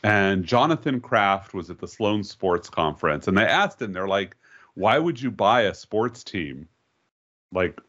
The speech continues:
with a salary cap? Like, you can't have, like, these superstar studded teams like the forty-niners had right then, or the Cowboys a decade earlier."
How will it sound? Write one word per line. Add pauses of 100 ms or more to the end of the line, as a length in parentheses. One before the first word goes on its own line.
with
a
salary
cap?
Like,
you
can't
have,
like,
these
superstar
studded
teams (420)
like
the
forty-niners
had
right
then,
or
the (520)
Cowboys
a
decade
earlier."